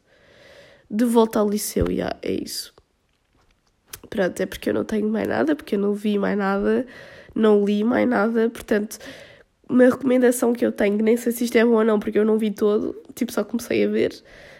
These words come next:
é esta a minha recomendação para vocês. Ah,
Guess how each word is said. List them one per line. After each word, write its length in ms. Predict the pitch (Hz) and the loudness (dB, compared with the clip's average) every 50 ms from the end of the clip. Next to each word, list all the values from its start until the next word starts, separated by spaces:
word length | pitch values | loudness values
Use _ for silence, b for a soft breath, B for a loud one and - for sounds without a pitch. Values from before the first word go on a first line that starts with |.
| B B _ | B B _
é 80 | - 226 | 2 4
esta 220 | 220 233 233 - | 4 4 4 2
a 40 | 208 | 0
minha 160 | 214 220 208 | 2 2 0
recomendação 520 | 220 - - - 233 214 214 214 - 214 214 | 0 -2 -4 0 2 2 4 4 2 0 0
para 100 | 220 226 | 0 0
vocês. 540 | 208 208 220 220 - - - - - - - - _ _ _ _ _ - _ _ _ | 0 0 0 -2 -2 -8 -10 -10 -14 -20 -20 -20 _ _ _ _ _ -20 _ _ _
Ah, 80 | - | 0